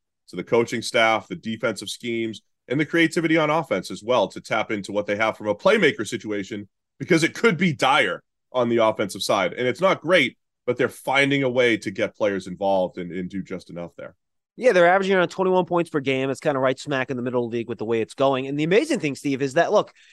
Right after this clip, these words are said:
Speaker 2: usually when you get teams off to a record, you don't suspect, "All right, well, maybe it was the schedule." Well, the Giants have beat Tennessee, Green Bay, and Baltimore. Are they the, you know, elite of the elite?
Speaker 1: Yep.
Speaker 2: No, but they're good, solid N F L franchise with a history of success.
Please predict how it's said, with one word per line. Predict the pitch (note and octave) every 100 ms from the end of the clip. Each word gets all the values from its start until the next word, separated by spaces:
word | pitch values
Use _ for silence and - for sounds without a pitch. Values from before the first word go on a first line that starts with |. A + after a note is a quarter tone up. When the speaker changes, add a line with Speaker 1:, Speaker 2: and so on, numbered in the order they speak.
| - -
Speaker 2:
usually | G3 C4 C#4+
when | A#3 G#3
you | F#3
get | D#3+ F#3+
teams | - G3 F3+
off | E3+ E3+
to | - D3+
a |
record, | D#3+ D3
you | C#3
don't | C#3+ C#3+
suspect, | D3 - D3 C#3+
"All | D3+
right, | B2+
well, | B2+ A2
maybe | C#3+ G3+
it | A#3+
was | F3
the | E3
schedule." | - D3+ A2 E2+ - _
Well, | C#4+
the | F#4
Giants | A3 C#4+ F4
have | C4+ B3
beat | B3 -
Tennessee, | G#3 A3+ - A3+
Green | E3+ G3+ G3
Bay, | F#3+
and | F3+
Baltimore. | C3+ B2+ C3 C#3+ D#3+
Are | D3
they | E3
the, | C#3+ C#3 C3+
you | D3
know, | B2
elite | B2 C#3 F3
of |
the | E3
elite? | D#3 F3
Speaker 1:
Yep. | A3
Speaker 2:
No, | F3 G#3
but | A#3+
they're | B3+ B3+ - _ _
good, | F#3+ A#3 G3+ _ _ _ _
solid | - F3 G#3 A3
N | F3
F | G#3
L | A3 F#3+
franchise | F#3+ F#3+ G#3 G3+ F3+
with | D3+
a |
history | C3+ - G3+
of | G3
success. | G#3+ - C3+ C#3+